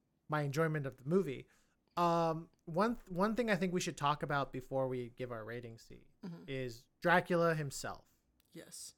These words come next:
Speaker 1: So, like, we, like we've said over and over again, this is Alien on a boat.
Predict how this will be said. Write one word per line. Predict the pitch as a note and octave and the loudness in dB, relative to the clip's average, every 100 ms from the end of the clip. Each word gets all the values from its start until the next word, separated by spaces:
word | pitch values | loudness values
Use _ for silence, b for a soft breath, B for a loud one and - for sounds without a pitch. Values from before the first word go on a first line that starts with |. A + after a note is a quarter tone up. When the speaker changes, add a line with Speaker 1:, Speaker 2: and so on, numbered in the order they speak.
| - | -6
Speaker 1:
So, | - B3 B3 B3 A#3+ G#3 - _ _ _ | 6 10 12 12 10 6 -4 _ _ _
like, | F3 F3 | 0 0
we, | F#3 F#3 - | 0 -6 -6
like | D#3 E3+ | -4 -2
we've | D#3+ | -2
said | - F3+ F3 _ _ - | 2 2 0 _ _ -2
over | F3+ G3 | 2 6
and | C4 | 8
over | B3 | 8
again, | G3 F3+ F3+ F3+ - _ | 6 4 2 -2 -8 _
this | F3+ F#3 G#3+ | 4 6 4
is | F#3+ F#3+ | 0 0
Alien | E3+ F3 F3+ F3+ | 4 6 6 4
on | E3+ D#3 | 2 0
a | |
boat. | C#3 A#2 | -2 -6